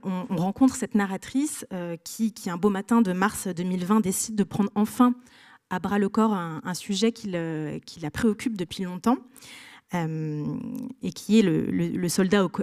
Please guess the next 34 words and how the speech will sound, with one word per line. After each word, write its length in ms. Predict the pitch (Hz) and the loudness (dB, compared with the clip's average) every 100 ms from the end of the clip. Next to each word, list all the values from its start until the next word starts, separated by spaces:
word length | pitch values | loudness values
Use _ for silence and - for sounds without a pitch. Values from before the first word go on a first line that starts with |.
| - | -2
inconnu, 460 | 196 190 196 220 285 | -2 2 8 10 10
mais, 220 | 214 175 | 8 4
mais 100 | 180 | -4
bien 200 | 165 185 | -4 -2
au-delà 260 | 196 170 170 | 0 0 0
de 120 | 160 | 0
lui, 400 | 180 208 254 254 - | 0 6 8 6 4
euh, 160 | 170 | -2
la, 360 | 165 156 147 151 - - | -2 -2 -6 -8 -12 -10
la 160 | 160 | -6
connaissance, 520 | 156 196 185 - 240 262 | 0 0 2 2 4 2
cette 140 | - | -2
question 280 | 180 - 226 | -6 -2 0
de 40 | |
la 80 | 175 | 0
connaissance. 640 | - 190 180 220 262 - - - - - - - - - | 0 -2 0 2 2 2 -8 -18 -18 -16 -18 -18 -20 -12
Et 60 | - | -2
cette 180 | 220 220 | 0 4
narratrice, 520 | 214 208 - 330 - | 6 4 2 0 2
elle 120 | 208 | 4
n'est 120 | 214 | 4
pas 160 | 247 208 | 2 0
vous, 260 | 185 233 392 311 - | 0 -2 -4 -6 -8
euh, 420 | 196 190 190 190 | -8 -6 -8 -8
Gaëlle, 500 | 185 180 233 302 208 - _ _ _ | -6 0 2 2 0 -6 _ _ _
mais, 540 | 202 196 202 208 202 - _ _ - | -2 2 4 4 0 -6 _ _ -6
euh, 360 | 180 170 165 165 | -4 -2 -2 -4
elle 120 | 160 | -6
vous 160 | 160 180 | -8 -6
ressemble. 520 | 180 - 240 294 233 - - - - | -4 4 6 8 6 2 -12 -18 -10
En 100 | - | -2
l'occurrence, 520 | 180 175 202 208 262 262 | 0 0 4 6 6 4
la, 240 | 180 170 170 170 - _ - | -2 -2 -6 -10 -16 _ -12
la, 340 | 180 170 160 | -6 -4 -4